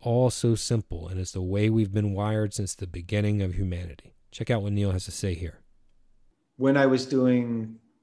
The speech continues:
Speaker 2: the psych P H D, my focus most of the time was on human memory. And so, by the way, just to step out of this for one second.
Speaker 1: Sure.
Speaker 2: I have a, a very simple model of communication.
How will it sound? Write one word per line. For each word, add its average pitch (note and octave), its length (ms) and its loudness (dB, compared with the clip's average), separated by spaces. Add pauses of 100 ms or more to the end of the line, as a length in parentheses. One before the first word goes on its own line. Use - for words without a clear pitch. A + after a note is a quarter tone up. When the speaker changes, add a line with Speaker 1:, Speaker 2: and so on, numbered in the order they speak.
(200)
Speaker 2:
the A#2+ 100 -4
psych B2 460 0
P C3+ 120 2
H C3+ 200 -4
D, C3+ 460 -4 (600)
my B2 180 -2
focus C3 540 0
most B2 260 0
of B2+ 80 -2
the B2 80 0
time B2 340 -2
was A2 160 -2
on G#2+ 120 -4
human A#2 320 -2
memory. C3 480 -2 (520)
And A2+ 380 -4 (200)
so, - 160 -8
by B2 100 6
the B2 100 6
way, A2+ 340 2
just - 280 -12
to G#2 360 -6
step - 260 -4
out B2 100 0
of A2 60 -2
this G#2+ 160 -6
for B2 80 -8
one G#2+ 120 -4
second. G#2 340 -4 (180)
Speaker 1:
Sure. A#2+ 240 -12 (240)
Speaker 2:
I A#2+ 100 0
have C3 160 0
a, A2+ 180 0 (120)
a A#2+ 100 -2
very B2 380 4
simple B2+ 380 0
model A2 280 2
of G#2 140 -4
communication. G2+ 840 -6